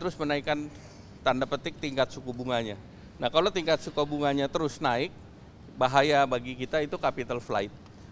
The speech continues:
Nah, untuk mencegah capital flight, kita harus punya dana yang cukup, terutama untuk membiayai ekspor dan import. Kebutuhan ekspor dan import kan real.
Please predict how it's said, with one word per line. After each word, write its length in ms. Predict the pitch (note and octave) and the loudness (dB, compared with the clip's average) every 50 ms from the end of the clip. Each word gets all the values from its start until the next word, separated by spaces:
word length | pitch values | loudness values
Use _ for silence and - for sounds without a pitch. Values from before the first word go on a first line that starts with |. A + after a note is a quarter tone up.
| - - | -10 -4
Nah, 100 | C#3 B2+ B2 C3 | -2 0 0 0
untuk 260 | C3 C#3+ F#3 F3+ D#3+ | 0 0 -2 -2 -2
mencegah 400 | D#3 C#3 - C#3+ C3+ C#3+ C3 B2+ | -2 -2 -2 -2 0 0 0 0
capital 480 | - C3+ - - C3+ - - B2 A#2 | 0 -2 -2 -2 -4 -4 -2 -4 -2
flight, 260 | - - D3 D#3+ G3 G3 - - | 2 4 4 4 4 4 -2 -8
kita 240 | - D3 C#3+ D#3+ D3 | -6 -4 0 2 2
harus 160 | C#3 C3 C#3+ C#3 - | 2 2 0 -2 -4
punya 420 | - C#3 C3+ C#3 E3 F3+ F3 - - - - - - - - - - - - - - - - - | -6 -4 -2 0 0 0 0 -2 -4 -12 -18 -18 -18 -18 -20 -20 -20 -20 -20 -20 -20 -18 -4 6
dana 340 | B2 C#3 D3 D#3 E3 D#3+ | 10 10 12 12 10 6
yang 160 | D#3 D3 C3+ B2 | 4 2 0 -2
cukup, 300 | - C#3 - - A#2 G#2+ - - - - - - - - - - - | -6 -8 -8 -10 -10 -12 -14 -18 -20 -20 -20 -20 -20 -20 -20 -8 -4
terutama 480 | - C#3+ C#3+ D3 - C#3+ C#3+ D3+ E3+ E3+ E3+ | -2 0 0 4 4 6 6 6 6 4 4
untuk 180 | D#3 C#3 D#3 C#3+ | 2 -2 -4 -4
membiayai 680 | C#3 C3+ C3+ B2+ B2+ B2+ B2 B2+ C3 C3 C#3 C#3+ - - | -2 -2 -2 0 2 2 2 4 4 2 0 0 -2 -4
ekspor 420 | B2+ - - - - - A#2 - - - - - - - - - - - - - | -6 -6 -6 -4 0 2 2 2 0 -4 -18 -18 -20 -20 -20 -20 -20 -20 -10 0
dan 240 | - B2 A#2+ B2 C3 | 4 4 4 4 2
import. 320 | C3 A#2+ - - A#2 A2 - - - - - | -4 -2 2 2 2 2 0 -6 -12 -8 -6
Kebutuhan 480 | C3+ B2+ C#3 C#3 - D3+ D3 D3 D3+ D3+ | -2 -2 -2 2 6 8 8 8 8 4
ekspor 240 | C#3 - - D#3+ | -2 0 2 0
dan 240 | D3 - D#3+ D3 D3+ | 2 2 2 0 0
import 320 | D#3 D#3 C#3 F3+ E3+ E3 - | 0 0 2 0 0 2 2
kan 160 | E3+ D3+ - | 0 0 0
real. 240 | C3 B2 A2 G#2+ | 0 -2 -2 -2